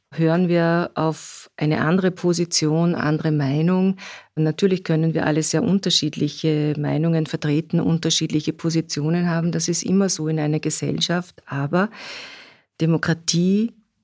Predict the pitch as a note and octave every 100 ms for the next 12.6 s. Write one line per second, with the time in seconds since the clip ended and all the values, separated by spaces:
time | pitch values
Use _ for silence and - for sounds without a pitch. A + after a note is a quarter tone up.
0 | _ _ _ D3+ C#3+ E3+ G3 - G3+ G#3
1 | G#3 G#3 G#3 - F3 F3 F3+ - _ F3+
2 | G3+ A3+ - D3 - - D#3 F#3 - F3
3 | F3 F3+ F3+ F#3+ F#3 - D#3+ E3 D#3 D3+
4 | E3 F3+ F3+ - F3 E3 F3 F3 - -
5 | - - _ _ - D#3+ D#3+ - D#3+ D#3+
6 | E3 E3+ E3+ F3 F3 - - D#3+ - D#3
7 | E3 E3 - D#3 D#3 D#3 D#3+ D#3+ D#3+ D#3
8 | - D#3+ E3 - D#3+ E3 E3 D#3+ D#3 F3+
9 | F#3 - E3 D#3+ C#3+ D3+ D#3+ D#3 C#3 -
10 | E3 D#3 D#3 D3 D3 D#3 - D#3+ E3 C3+
11 | C#3 C#3 - - - - D3+ - D3+ D3
12 | C3+ E3 E3 D#3 E3+